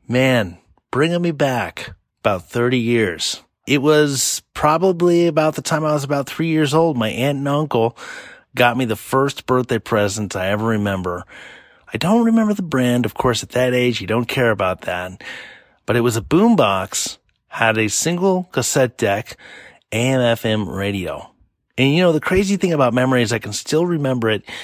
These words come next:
just like it's in my hand now. Probably the coolest thing about this unit is it had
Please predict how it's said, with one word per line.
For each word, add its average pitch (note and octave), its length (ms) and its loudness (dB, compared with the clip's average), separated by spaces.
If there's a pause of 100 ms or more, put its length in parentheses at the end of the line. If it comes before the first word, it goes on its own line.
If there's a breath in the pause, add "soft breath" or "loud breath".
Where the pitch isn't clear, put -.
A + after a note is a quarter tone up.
(320 loud breath)
just - 320 -2
like G#2 340 -4
it's G2+ 240 -4
in F#2+ 80 -6
my F2 160 -6
hand F#2 320 -8
now. F2 440 -12 (200)
Probably D#3 280 0
the E3+ 60 -4
coolest F3+ 380 2
thing D#3 140 0
about C3 220 0
this A2+ 200 -10
unit A2+ 320 -2 (600)
is G#2+ 560 -2
it A2+ 80 -6
had A2+ 400 -2